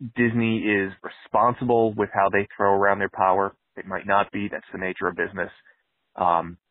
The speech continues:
but it's looking like it's gonna happen. What are your feelings on how this is going to affect the business and the consumers? You know, Sith was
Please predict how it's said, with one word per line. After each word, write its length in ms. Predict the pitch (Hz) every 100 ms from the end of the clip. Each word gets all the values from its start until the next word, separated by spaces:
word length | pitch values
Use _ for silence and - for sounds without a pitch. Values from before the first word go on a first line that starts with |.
| _ _ -
but 220 | 131 143 135
it's 100 | -
looking 240 | 139 139 131
like 160 | 117
it's 100 | 117 -
gonna 200 | 104 101
happen. 360 | 92 - 95 - 135
What 180 | 190
are 40 | 214
your 160 | 151 -
feelings 300 | 127 120 110
on 80 | 101
how 220 | 101 95 85
this 160 | 95 -
is 100 | 95 95
going 280 | 92 90 87
to 200 | 92 85 - - _ _
affect 360 | - - 110 - 98
the 80 |
business 400 | 92 87 - - - _ _ _ -
and 140 | 117
the 60 | 101
consumers? 580 | 98 87 - 78 - - _ _ _ _
You 60 | 98
know, 340 | - _ 160 - _ _ _ _ _ _ -
Sith 180 | 160 -
was 120 | 107